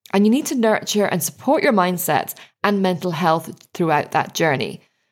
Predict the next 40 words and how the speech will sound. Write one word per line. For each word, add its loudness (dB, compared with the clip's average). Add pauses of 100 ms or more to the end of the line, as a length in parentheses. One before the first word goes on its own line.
so 2
you 2
can -8
keep 0
on 2
track -2
to -4
achieving -4
your -4
goals. -2 (720)
One 2
of -2
the 2
key 0
ways 2
to -12
do 0
that -2 (240)
is 0
to 2
have 0
a -4
strong 0
statement 0
in -2
place -2
of -4
all 2
the -2
reasons -2
for -4
wanting -2
to -2
make 2
the 0
change 0
in -2
the -4
first 0
place -4